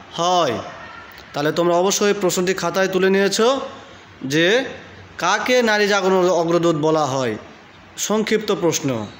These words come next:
বেগম রোকেয়াকে নারী জাগরণের অগ্রদূত বলা হয়। শিখন ফল।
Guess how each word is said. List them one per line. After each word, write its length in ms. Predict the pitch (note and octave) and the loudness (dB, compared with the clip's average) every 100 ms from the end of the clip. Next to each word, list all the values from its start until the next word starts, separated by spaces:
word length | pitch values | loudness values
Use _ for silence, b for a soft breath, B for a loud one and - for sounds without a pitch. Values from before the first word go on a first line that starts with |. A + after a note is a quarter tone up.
| - - - - - - - B2 | -20 -20 -20 -20 -20 -20 -18 -2
বেগম 360 | D3+ D3+ F3 | 0 2 4
রোকেয়াকে 680 | F3 E3+ F#3 F3+ D#3 G3 C#4 D4 - - - - - B2+ | 4 2 2 0 2 2 2 -2 -10 -18 -20 -20 -12 -4
নারী 380 | C#3+ D#3 F3 | -2 0 2
জাগরণের 580 | E3+ E3 D#3+ E3+ E3+ A3 C4+ - - - | 2 2 2 4 4 2 0 -6 -14 -2
অগ্রদূত 600 | D#3 D#3+ E3+ E3+ A3 D4 - - - | 0 2 2 4 2 2 -6 -14 -10
বলা 560 | C3+ D#3 E3+ G3 C#4+ - - - - | -2 2 2 2 0 -6 -12 -14 -2
হয়। 340 | D#3+ D#3 A#2 G2+ - - - - - - - - - - - - - - - - - - B B B B - | 0 0 -2 -6 -14 -20 -20 -20 -20 -20 -20 -20 -20 -20 -20 -20 -20 -20 -20 -20 -20 -20 B B B B -8
শিখন 520 | - A#3 A#3+ B3 A3 | -2 -2 0 0 0
ফল। 240 | D#3 B2 | -2 -4